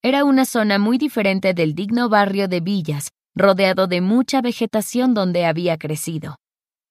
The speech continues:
Darian aparcó el coche delante de un bloque de ocho plantas. «Bueno, ya hemos llegado». Mientras caminaban hacia la entrada,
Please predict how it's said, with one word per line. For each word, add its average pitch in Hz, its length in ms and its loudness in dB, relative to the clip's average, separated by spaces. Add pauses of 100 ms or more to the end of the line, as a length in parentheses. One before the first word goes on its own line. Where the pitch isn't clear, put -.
(400)
Darian 165 560 0 (280)
aparcó 190 480 2
el 175 160 2
coche 185 340 0
delante 165 460 0
de 214 140 2
un 208 160 2
bloque 233 340 -2
de 196 140 2
ocho 175 260 0
plantas. 143 600 -6 (1500)
«Bueno, 254 420 4 (200)
ya 220 320 4
hemos 214 260 2
llegado». 196 480 -2 (800)
Mientras 180 420 0
caminaban 180 600 0
hacia 156 260 -2
la 156 120 2
entrada, 185 500 0